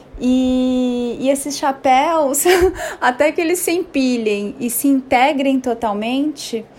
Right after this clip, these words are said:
você vai sentir muito essas trocas. Porque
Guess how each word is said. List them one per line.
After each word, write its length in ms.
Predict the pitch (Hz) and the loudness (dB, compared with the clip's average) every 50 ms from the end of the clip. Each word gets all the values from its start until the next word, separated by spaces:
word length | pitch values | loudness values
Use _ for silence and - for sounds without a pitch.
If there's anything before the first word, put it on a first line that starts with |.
| - - - - - - | -20 -20 -20 -20 -16 -8
você 280 | 214 233 240 - 262 240 | -6 -4 -2 -2 0 2
vai 180 | 240 247 262 | 2 2 2
sentir 440 | 262 - 285 269 262 262 - 294 320 | 2 0 0 0 0 -2 -2 -2 -2
muito 640 | 311 285 285 285 311 349 339 339 - 302 277 247 - - | 0 2 2 2 2 0 -2 -4 -4 -2 -2 -2 -2 -2
essas 420 | 233 254 254 254 - 269 254 - | -2 -2 -2 -2 -4 -6 -6 -8
trocas. 1000 | - - - 240 226 208 190 180 185 - - - 190 175 - - - - - - - - - - - - - - - - | -8 -6 -2 0 2 2 2 0 -2 -4 -10 -12 -12 -10 -10 -10 -10 -10 -12 -16 -20 -20 -20 -20 -20 -20 -20 -20 -14 -10
Porque 640 | 220 220 220 220 - - - 240 233 226 226 220 | -8 -8 -8 -10 -10 -6 -2 0 2 2 2 0